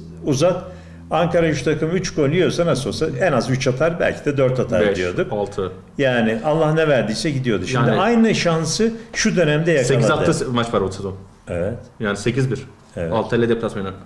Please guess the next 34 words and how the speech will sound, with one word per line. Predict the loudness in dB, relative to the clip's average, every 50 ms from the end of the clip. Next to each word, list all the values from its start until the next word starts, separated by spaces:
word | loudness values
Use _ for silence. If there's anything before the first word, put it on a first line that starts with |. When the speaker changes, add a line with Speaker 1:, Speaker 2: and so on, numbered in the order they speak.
| -20 -16 -8 -2
Speaker 1:
Evet, | 0 0 0
Speaker 2:
Aklımıza | 2 2 2 2 2 2
Speaker 1:
yani | 2 4
Speaker 2:
geliyor. | 2 2 2 2
Unutulmayan | 2 2 2 2 2 0 2 2
bir | 2
Speaker 1:
hiç | 2 2
Speaker 2:
sezon | 2 2
oldu. | 2 2
Speaker 1:
kimse, | 2 2 2 2 0 0 0 -2 -4
hiç | -4 -4 -4 -2
kimse | -2 0 0 0 0 2 2 2 0 -2 -8 -8 -2
ummuyordu | 0 2 2 4 4 4 4 2 2 0 -2 -4
bir | -2 -2
Antalya'ya | 0 0 -2 -2 -2 -2 -2 0 0 -2 -4
gidip | -4 -6 -10 -10 -8
sekiz | -8 -8 -8 -8 -6 -6
tane | -4 -4 -4 -4
atılacağını. | -6 -6 -8 -10 -10 -10 -8 -6 -6 -4 -4 -4 -6 -6 -6 -6
Dolayısıyla | -6 -4 -4 -4 -4 -4 -6 -4 -4 -2 -2 -2 -2 -4 -10 -18 -20 -20 -20 -20 -20 -20 -20 -12 -6
işe, | -4 -2 0 2 2 2 2 0 -2 -6 -12 -8 -2
e, | 0 2 4 4 4 4 4 4 4 4 4 4 4 2 2 0 -6 -12 -16 -14 -12
bu | -8 -2
pencereden | 0 0 2 2 2 4 4 4 2 2 2 2
baktığımızda | 2 0 0 0 -2 -2 0 0 0 -4 -4 0 2 2 2 2 -2 -8 -12 -6 -2
bence | 0 0 0 0 0 0 2 2 0 0 -4 -12 -16 -20 -10 -4
Ankara | 0 0 0 2 2 2 2 2
Gücü | -2 -2 -2
takımının | -2 -2 0 0 0 0 2 0 0 -2 -4 -4 0
umut | 2 2 4 2 2 2
veren | 2 4 4 4 4 2 2 2 2
bir | 2 2 2 0 -4 -12 -16 -8 -2
kadrosu | 0 2 2 2 2 0 0 -2 -4 -4
var. | -2 0